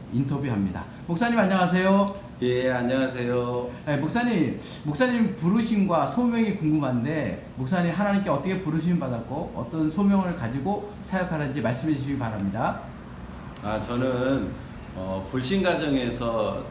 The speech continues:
Speaker 2: 태어났고, 어, 자라다가, 어, 초등학교 오학년 때, 어, 교회라고 하는 곳을, 어, 친구들 따라 성경학교를 통해서 처음 가보게 됐습니다. 어, 교회에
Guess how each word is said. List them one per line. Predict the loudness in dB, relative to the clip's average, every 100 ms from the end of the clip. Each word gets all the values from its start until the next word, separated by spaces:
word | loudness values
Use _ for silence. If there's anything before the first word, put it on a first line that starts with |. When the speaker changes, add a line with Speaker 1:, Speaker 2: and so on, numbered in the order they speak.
| -4
Speaker 2:
태어났고, | 0 0 0 -2 -4 -2
어, | -2 -2 -4 -6 -8 -8 -6
자라다가, | -6 -2 -2 -2 -4 -4 -4 -2 -2 -4 -8 -12 -14 -12 -10
어, | -10 -6
초등학교 | 0 4 4 2 0 2
오학년 | 2 2 0
때, | 0 0 0 -2 -6 -10 -12 -10 -6
어, | -4 -2
교회라고 | 2 4 4 2 2
하는 | 0 0 -2
곳을, | -2 -4 -2 0 0 -4 -8
어, | -4 -4
친구들 | -2 -2 0 0 0 0
따라 | 0 0 0 0 -2 -8
성경학교를 | -6 -2 0 0 0 -4 -4 -4 -4
통해서 | -4 -6 -6 -6 -2 -2 -2 -8 -14 -14
처음 | -14 -12 -8 -4 -2 -2
가보게 | -4 -6 -4 -4 -4
됐습니다. | -6 -6 -6 -4 -6 -8 -4
어, | -2 0
교회에 | 4 4 6 6 6 4 0 -4